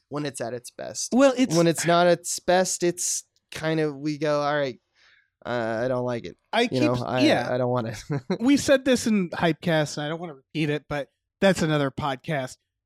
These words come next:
Speaker 2: It's the same reason why I don't like the multiverse in Marvel versus why the multiverse in Everything Everywhere works. The wor-, the multiverse in Everything Everywhere is a tool for the writers to do a lot of hard work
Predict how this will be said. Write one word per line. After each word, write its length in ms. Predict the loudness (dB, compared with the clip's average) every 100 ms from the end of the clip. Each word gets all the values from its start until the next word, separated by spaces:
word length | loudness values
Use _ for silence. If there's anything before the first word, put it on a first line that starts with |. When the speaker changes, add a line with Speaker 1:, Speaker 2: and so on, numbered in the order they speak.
| -2
Speaker 2:
It's 200 | 0 2
the 80 | 2
same 440 | 4 6 4 2 2
reason 420 | 2 2 2 2
why 280 | 4 4 4
I 100 | 2
don't 220 | 4 2 2
like 240 | 0 0
the 80 | -2
multiverse 680 | 2 2 2 2 4 2 0
in 80 |
Marvel 540 | -2 0 0 0 -2 -4 _ _ _
versus 520 | -4 -4 -4 -8 -8 _ _ _ -4
why 240 | 2 2
the 80 | 4
multiverse 580 | 2 4 2 2 0 0
in 80 |
Everything 320 | -2 -2 0 2
Everywhere 360 | 2 2 2
works. 420 | 0 -2 -2 -6 -18 _ _ _ _ _ _ _ _ -2
The 100 | 0
wor-, 240 | 2 0 0
the 100 | 0
multiverse 500 | 2 4 4 4 4
in 60 | 4
Everything 340 | 4 2 4
Everywhere 500 | 6 6 6 6 4
is 200 | 2 2
a 120 | 2 0
tool 540 | 0 0 2 2 -2 _ _ _ _ _ _ -2
for 80 |
the 120 | 2 4
writers 420 | 4 6 4 2
to 100 | 0
do 180 | 2 4
a 40 |
lot 240 | 4 4
of 80 | 2
hard 280 | 0 0 0
work 340 | 0 0 -2